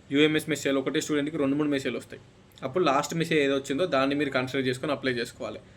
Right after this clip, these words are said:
And అప్లికేషన్ ఎందుకు ఇంత ఆగం చేస్తారు? సర్టిఫికేషన్ వెరిఫికేషన్ అప్పుడు, అప్పుడు అంతే ఉంటుంది, వెబ్ ఆప్షన్స్ అప్పుడు అంతే ఉంటుందా? మీరు కొంచెం వెయిట్ చేయండి. ఆ సైట్ అనేది అన్ని అప్‌డేట్ ఉండదు.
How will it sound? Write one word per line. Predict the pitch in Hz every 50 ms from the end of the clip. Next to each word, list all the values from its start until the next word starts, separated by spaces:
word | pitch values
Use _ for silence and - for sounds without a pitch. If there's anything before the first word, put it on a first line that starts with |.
| - - - - 151
And | 147 151
అప్లికేషన్ | 143 147 180 175 196 196 208 185
ఎందుకు | 165 160 175 185 175
ఇంత | 185 185 180
ఆగం | 143 143 156 156 156
చేస్తారు? | 156 156 - 160 - 156 - - - - - - - - -
సర్టిఫికేషన్ | - 131 131 - - 175 165 170 170 165
వెరిఫికేషన్ | 165 165 165 170 165 165 170 165
అప్పుడు, | 165 165 165 156
అప్పుడు | 151 - - 160
అంతే | 156 156 156 170 170
ఉంటుంది, | 165 165 160 170 170 180
వెబ్ | 165 139 131 131 143
ఆప్షన్స్ | 143 - 156 135 151
అప్పుడు | 135 139 131
అంతే | 127 123 123 120
ఉంటుందా? | 117 123 117 113 117
మీరు | 117 123 151
కొంచెం | 170 190 185 190 156 135
వెయిట్ | 131 143 160 156 131 139
చేయండి. | 123 107 104 - - - - - - - - - - -
ఆ | 135 127
సైట్ | 131 - 180 151 147 180
అనేది | 160 147 139 139 156 233 -
అన్ని | - 135 139 147 165 165
అప్‌డేట్ | 147 127 131 143 139 113
ఉండదు. | 123 123 123 120 107